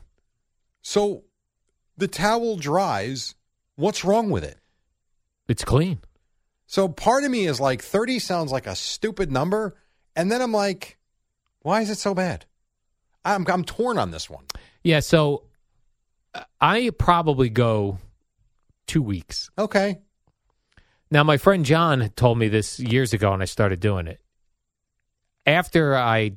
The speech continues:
Speaker 2: dry myself off with my towels, I put them in the dryer.
Speaker 1: Okay.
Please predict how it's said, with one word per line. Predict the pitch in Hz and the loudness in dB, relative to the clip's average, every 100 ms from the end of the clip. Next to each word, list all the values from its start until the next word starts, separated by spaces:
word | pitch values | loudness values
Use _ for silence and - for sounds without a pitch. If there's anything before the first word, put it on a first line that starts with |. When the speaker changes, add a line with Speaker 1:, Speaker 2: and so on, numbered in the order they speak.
| - | -2
Speaker 2:
dry | 127 120 | 2 2
myself | 113 101 113 98 | 0 0 -2 0
off | 110 104 | 0 0
with | 110 | -4
my | 95 92 | -4 -4
towels, | - 107 85 71 - - _ _ | 0 0 0 -8 -16 -20 _ _
I | 120 113 | 2 2
put | - 135 | 2 -2
them | 117 113 | 0 -2
in | 104 | -4
the | 92 | -2
dryer. | 110 110 90 - | 2 2 0 -2
Speaker 1:
Okay. | 165 165 160 | -2 0 -2